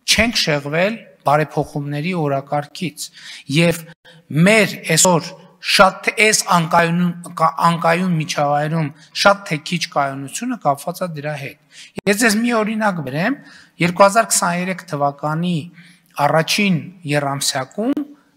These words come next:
մենք պետական եկամուտների, ը,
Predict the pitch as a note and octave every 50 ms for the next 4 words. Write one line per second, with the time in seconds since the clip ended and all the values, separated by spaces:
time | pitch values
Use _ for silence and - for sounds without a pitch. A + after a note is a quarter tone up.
0 | _ - C#3+ E3+ F#3+ A3 A3+ - - - - - D#3+ D#3+ - E3+ D#3+ - G3 G3
1 | F#3 D#3 D3+ C#3+ - D3 C#3 C3+ C#3 C#3+ C#3+ - D#3 D3+ D3+ D3 D#3 E3 D#3+ C#3
2 | - -